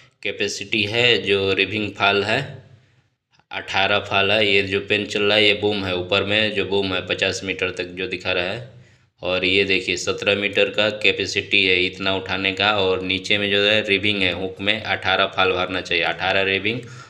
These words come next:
होगा तो अढ़ाई सौ टन उठाएगा, और जितना कम रहेगा उस हिसाब से कम उठाएगा।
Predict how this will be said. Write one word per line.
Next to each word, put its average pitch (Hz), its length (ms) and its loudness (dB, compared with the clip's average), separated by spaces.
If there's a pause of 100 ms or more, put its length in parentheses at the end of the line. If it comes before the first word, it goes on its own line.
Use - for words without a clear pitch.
(200)
होगा 101 360 2
तो 113 200 -4 (500)
अढ़ाई 101 240 4
सौ 107 140 -6
टन 101 200 0
उठाएगा, 98 500 0
और 90 280 -4
जितना 101 400 -2
कम 110 260 -2
रहेगा 107 380 0 (240)
उस 98 180 -6
हिसाब 101 320 0
से 131 200 0 (840)
कम 107 180 2
उठाएगा। 92 580 0